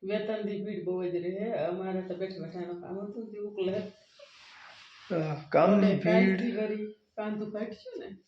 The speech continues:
Speaker 2: કાલ કાંધું કાઢવાનો વિચાર છે, પણ મજૂરને મેં પૂછ્યું ને તો ઈ કે અમારે ટેકન વારો હમણાં આવીએ.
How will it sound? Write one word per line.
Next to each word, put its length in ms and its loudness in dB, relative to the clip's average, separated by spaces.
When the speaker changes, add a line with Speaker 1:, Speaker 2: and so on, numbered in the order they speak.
Speaker 2:
કાલ 200 6
કાંધું 340 6
કાઢવાનો 540 6
વિચાર 460 8
છે, 180 4
પણ 180 2
મજૂરને 520 4
મેં 200 2
પૂછ્યું 340 4
ને 40 0
તો 100 4
ઈ 120 2
કે 120 0
અમારે 260 2
ટેકન 380 0
વારો 340 8
હમણાં 280 4
આવીએ. 420 6